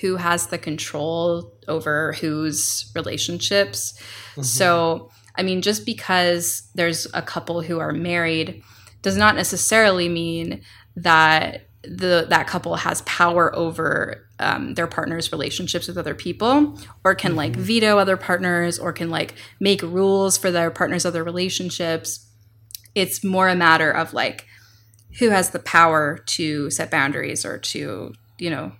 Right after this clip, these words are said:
Speaker 1: control the relationships, basically. So I think marriage is, like,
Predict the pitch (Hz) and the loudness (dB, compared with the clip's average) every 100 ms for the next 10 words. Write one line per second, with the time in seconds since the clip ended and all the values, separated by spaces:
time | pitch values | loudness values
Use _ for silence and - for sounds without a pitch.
0 | - 185 175 165 151 - - - - - | -10 -6 0 0 -2 -6 -8 -8 -10 -10
1 | - 120 - 147 - - 170 165 - - | -8 -10 -8 -10 -6 0 0 0 -4 -18
2 | - - - 196 202 196 - 180 175 170 | -18 -18 -2 0 2 0 0 2 4 4
3 | 170 - 170 165 - 160 151 | 2 -2 -4 -4 -4 -4 -4